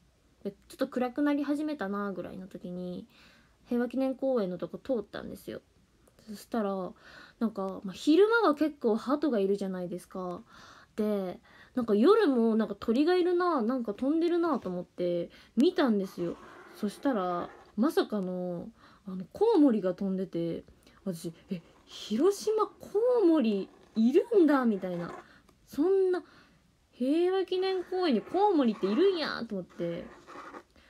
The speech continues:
めっちゃびっくりして。え、そう、コウモリがいるの。めっちゃ、しかも一匹とかじゃなくていっぱいいたの。コウモリ飛んでた。え、いる？え、知らなかったの。なんかあんまりこう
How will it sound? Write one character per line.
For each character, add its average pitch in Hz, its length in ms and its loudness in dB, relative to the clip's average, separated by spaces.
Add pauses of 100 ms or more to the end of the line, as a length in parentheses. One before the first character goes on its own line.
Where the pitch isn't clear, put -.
(340)
め 214 140 4
っ 214 60 0
ち - 180 2
ゃ 339 40 6
び 359 160 6
っ - 20 -18
く 392 140 2
り 285 100 4
し - 80 -12
て。 185 420 -10 (240)
え、 202 80 -4
そ 202 160 -4
う、 - 40 -4
コ - 180 0 (160)
ウ - 20 4
モ 262 80 4
リ 226 140 4
が 202 80 2
い 202 100 2
る 196 80 0
の。 180 180 -4 (360)
め 240 180 8
っ 233 60 -4
ち - 140 -2
ゃ、 370 60 2
し - 80 -8
か 359 100 2
も 233 300 2
一 240 180 -4
匹 - 220 -20
と 285 100 0
か 240 80 2
じ 208 60 -2
ゃ 214 40 0
な 214 60 0
く - 80 -10
て - 80 -4
い 190 40 0
っ 196 40 -8
ぱ - 160 0
い 320 140 0
い 294 40 -10
た 320 120 -2
の。 214 200 -2 (2000)
コ 320 160 -2
ウ 285 100 2
モ 247 120 0
リ 202 140 0
飛 302 200 0
ん 311 60 4
で 302 80 0
た。 - 260 -4 (540)
え、 233 60 0
い 302 200 6
る？ 415 160 4 (140)
え、 226 100 0
知 - 160 -2
ら 453 120 6
な 539 120 6
か 427 120 4
っ 233 100 -2
た 240 80 -2
の。 208 120 0
な 233 120 2
ん 202 80 -2
か 196 200 -2
あ 196 40 -2
ん 247 100 0
ま 339 80 2
り 339 300 0
こ - 180 -4
う 226 40 2